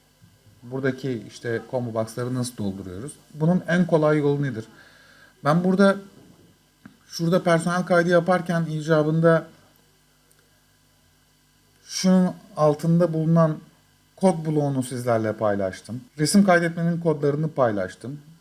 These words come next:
E, bunu nasıl görüntülediğimizi size paylaştım. Nasıl bu verileri kaydettiğimizi paylaştım. E, dolayısıyla artık siz de sadece şunu yapmanız gerekiyor.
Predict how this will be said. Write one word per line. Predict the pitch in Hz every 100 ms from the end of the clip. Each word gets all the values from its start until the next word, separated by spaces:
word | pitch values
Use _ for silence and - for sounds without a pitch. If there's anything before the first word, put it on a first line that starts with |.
| _
E, | 131 135
bunu | 170 190
nasıl | 196 202
görüntülediğimizi | 185 170 165 165 151 143 135 127 113
size | 117 110
paylaştım. | 104 107 98 92 90 - 156 _ _ _ - -
Nasıl | 139 147 196
bu | 190 - 151
verileri | 151 135 127 127
kaydettiğimizi | 127 117 110 - 110 104 110
paylaştım. | 104 98 101 95 - 202 202 - _ _ _ _ _ -
E, | 139
dolayısıyla | 151 160 - 175
artık | 165 165 -
siz | 190 160
de |
sadece | 151 175 127 110 175 254 - _ _ _ _
şunu | - 226
yapmanız | 233 196 143 123 117
gerekiyor. | 117 107 101 - 120